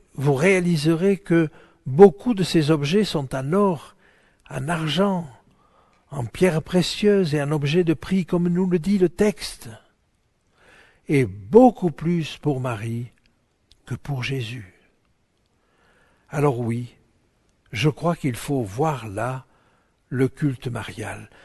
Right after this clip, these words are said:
J'aimerais vous citer quelques éléments de la constitution de ce culte marial. À l'origine, c'est à Éphèse, où il se passait le culte d'Ardémi-, d'Artémis,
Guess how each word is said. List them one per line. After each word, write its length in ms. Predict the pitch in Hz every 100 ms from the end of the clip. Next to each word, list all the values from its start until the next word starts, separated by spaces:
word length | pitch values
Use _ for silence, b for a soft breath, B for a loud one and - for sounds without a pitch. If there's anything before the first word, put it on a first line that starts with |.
| b -
J'aimerais 400 | 165 196 202 220
vous 160 | 185
citer 420 | - 170 - 196
quelques 600 | 185 - 160 147 - 147 135 b _ 120 160
éléments 580 | 160 156 143 151 160
de 100 | 143
la 100 | 139
constitution 1120 | 131 - 156 135 - 143 - 123 - 147 131 120
de 100 | 110
ce 160 | -
culte 440 | 117 - 127 110 113
marial. 760 | 110 107 104 107 - 95 98 _ _ _ _ b b b b b b b b b _ _ _
À 100 | 147
l'origine, 720 | 165 165 147 180 226 226 196
c'est 240 | - 143
à 80 | 143
Éphèse, 580 | 135 123 175 202 196 139
où 180 | 123 120
il 120 | 113
se 160 | - 117
passait 420 | - 120 - 160
le 120 | 127
culte 380 | - 143 135 135
d'Ardémi-, 680 | 107 117 113 107 113 131 -
d'Artémis, 800 | 143 135 - 120 131 147 - -